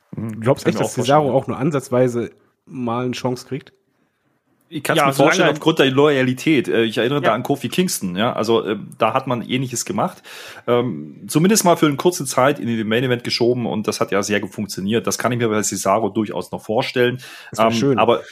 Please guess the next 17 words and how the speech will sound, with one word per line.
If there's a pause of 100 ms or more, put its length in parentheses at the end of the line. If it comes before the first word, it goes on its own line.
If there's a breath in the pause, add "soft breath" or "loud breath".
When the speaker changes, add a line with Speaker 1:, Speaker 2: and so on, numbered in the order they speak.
(180 loud breath)
Speaker 1:
nicht
auf
langfristige,
äh,
Ausrichtung.
Speaker 3:
Nee.
Speaker 1:
Und, (360 loud breath)
ähm, (680)
interessanter
Punkt,
den
du
gerade
angesprochen
hast,
war
ja,